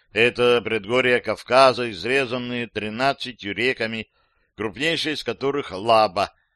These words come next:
а по фронту рек не было. Я прилетел в Армавир вместе с шестнадцатым полком. Мы задействовали восемьсот сорок четвертый транспортный, чтобы перебросить туда техников полка и группу техников-инструкторов,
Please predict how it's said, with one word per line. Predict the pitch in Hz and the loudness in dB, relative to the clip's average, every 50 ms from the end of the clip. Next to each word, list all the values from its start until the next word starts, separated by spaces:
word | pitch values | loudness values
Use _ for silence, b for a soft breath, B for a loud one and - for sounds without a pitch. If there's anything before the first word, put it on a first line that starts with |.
| _ _ - | _ _ 0
а | - 151 180 | 4 4 4
по | 180 190 165 | 6 4 0
фронту | - 123 131 147 160 165 147 147 123 | 0 0 -2 -2 -2 -2 -4 -4 -4
рек | 98 101 110 117 117 _ - _ _ | -4 -2 -4 -4 -6 _ -20 _ _
не | 104 113 120 107 98 87 | -14 -12 -10 -10 -10 -10
было. | 71 - 67 62 58 62 - _ _ _ _ _ _ _ _ _ _ _ _ _ _ _ _ _ _ - | -10 -12 -14 -12 -12 -14 -16 _ _ _ _ _ _ _ _ _ _ _ _ _ _ _ _ _ _ 4
Я | - 175 196 196 | 6 6 6 6
прилетел | 151 147 143 139 131 127 - 175 175 160 | 6 2 2 2 2 0 2 2 2 4
в | 131 135 | 6 4
Армавир | 135 123 131 135 143 156 175 165 | 4 4 4 0 2 2 2 2
вместе | 139 135 139 147 156 143 - - 143 139 | 0 0 0 0 -2 -2 -2 -2 -4 -4
с | 120 | -4
шестнадцатым | - - 113 104 - - 123 127 131 123 - - - 107 101 90 | -4 -6 -6 -6 -4 -2 0 0 0 0 -4 -10 -8 -8 -10 -8
полком. | - 90 85 82 - 147 160 170 165 143 _ _ _ _ _ _ _ _ _ _ _ - | -8 -8 -8 -6 -2 0 0 0 0 -4 _ _ _ _ _ _ _ _ _ _ _ -2
Мы | 143 180 180 | 0 0 0
задействовали | 123 127 131 113 120 123 120 107 - - 107 110 107 117 | 2 0 0 2 2 -2 -2 -2 -4 -2 -2 -2 -2 0
восемьсот | 117 123 110 - 123 113 - 123 113 - | -2 -2 -2 -4 -6 -8 -4 -4 -4 -4
сорок | - 123 113 113 110 - | -2 -4 -4 -4 -6 -8
четвертый | - - - 123 120 104 - - 92 90 b b b b b b | -12 -8 -4 -4 -4 -4 -4 -12 -14 -14 b b b b b b
транспортный, | - 117 135 143 139 - - 135 127 - 117 135 131 127 b b b b b b | -2 0 2 2 0 0 -6 -8 -8 -6 -10 -10 -10 -10 b b b b b b
чтобы | - 120 120 127 131 120 | -8 -4 0 0 0 0
перебросить | - 120 123 127 123 123 127 113 - 113 117 - | 0 0 0 2 2 0 -2 -2 -4 -6 -8 -8
туда | - 117 117 123 123 113 | -8 -4 0 0 0 0
техников | - 120 123 107 90 113 113 110 - - 110 104 - - | 0 -2 -4 -4 -4 -8 -12 -12 -8 -6 -6 -6 -6 -4
полка | 107 107 113 107 - 143 151 135 b b b b _ _ | -4 -4 -4 -2 -2 -2 -2 -2 b b b b _ _
и | - 90 113 | -8 -8 -4
группу | 120 147 175 175 - 135 127 | -2 -2 -4 -4 -4 -6 -6
техников-инструкторов, | - - 147 123 117 135 127 104 160 165 - 151 139 - - - 185 151 107 - - 67 65 - | -2 -2 -2 -2 -2 -8 -8 -8 -8 -6 -6 -6 -8 -8 -8 -6 -6 -6 -6 -8 -10 -10 -10 -12